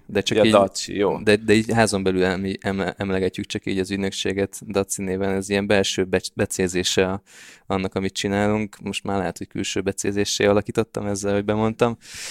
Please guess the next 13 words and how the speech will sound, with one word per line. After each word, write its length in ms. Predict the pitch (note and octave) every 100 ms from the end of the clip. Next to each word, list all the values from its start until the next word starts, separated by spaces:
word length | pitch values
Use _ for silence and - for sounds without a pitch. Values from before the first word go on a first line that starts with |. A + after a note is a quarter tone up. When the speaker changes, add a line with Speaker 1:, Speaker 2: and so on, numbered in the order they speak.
| -
Speaker 1:
Na, 120 | - A#2+
de 60 |
az 120 | E3+
a 40 | B2+
lényeg, 300 | G#2+ A2 A2+
hogy 100 | A2+
mi 60 | A2
alapvetően, 800 | B2 A2 G#2+ - G#2+ G#2+ G#2+
ö, 380 | G#2+ G#2+ G#2+ G#2+ G#2+ - - -
ö, 440 | G#2+ G#2 G2+ G2+ A2 - -
egy 180 | - A2+
olyan 260 | A#2 G2+
ü-, 100 | -